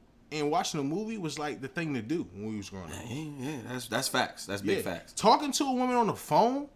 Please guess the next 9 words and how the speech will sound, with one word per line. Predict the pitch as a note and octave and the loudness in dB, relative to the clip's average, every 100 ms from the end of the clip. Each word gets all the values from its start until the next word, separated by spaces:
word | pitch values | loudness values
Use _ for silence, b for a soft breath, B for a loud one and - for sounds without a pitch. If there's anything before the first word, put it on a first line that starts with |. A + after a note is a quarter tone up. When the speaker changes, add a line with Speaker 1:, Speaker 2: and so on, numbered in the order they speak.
| - - - - | -20 -20 -20 -12
Speaker 1:
the | B2+ | -10
whole | B2 B2 G3 A3 | -6 4 8 8
entire | G#3+ G#3+ G#3+ F#3+ | 8 4 4 4
time, | - G3 A#3 B3+ - - - - | 2 2 2 0 -8 -20 -20 -6
right? | D3+ G#3 - - - | -2 -2 -4 -14 -12
Speaker 2:
Yeah. | E2 | -4
Speaker 1:
Before | B2+ - F3 | -4 0 -2
texting | F#3+ F#3 F#3+ F#3+ | 2 0 2 -2
existed, | F#3+ G3 A3 A3 | -2 -2 -4 -8